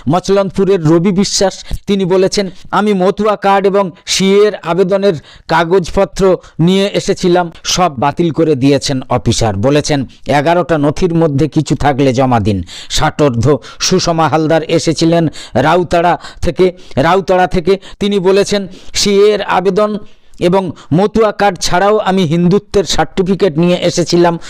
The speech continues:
অফিসাররা তা জমাও নিয়েছেন, সেই সঙ্গে বলেছেন যে এগুলো কোনো কাজে লাগবে না, তবুও নিয়ে রাখলাম।" ফলে শুনানির পর দুশ্চিন্তাগ্রস্ত হয়েই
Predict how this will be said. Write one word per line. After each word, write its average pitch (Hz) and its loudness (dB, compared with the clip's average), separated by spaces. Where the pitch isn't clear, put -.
অফিসাররা 165 -2
তা 170 -2
জমাও 151 2
নিয়েছেন, 185 0
সেই 185 0
সঙ্গে 170 -2
বলেছেন 170 0
যে 123 0
এগুলো 165 2
কোনো 143 0
কাজে 131 0
লাগবে 110 0
না, 101 -2
তবুও 156 2
নিয়ে 160 2
রাখলাম।" 113 0
ফলে 151 0
শুনানির 170 0
পর 151 2
দুশ্চিন্তাগ্রস্ত 151 0
হয়েই 127 2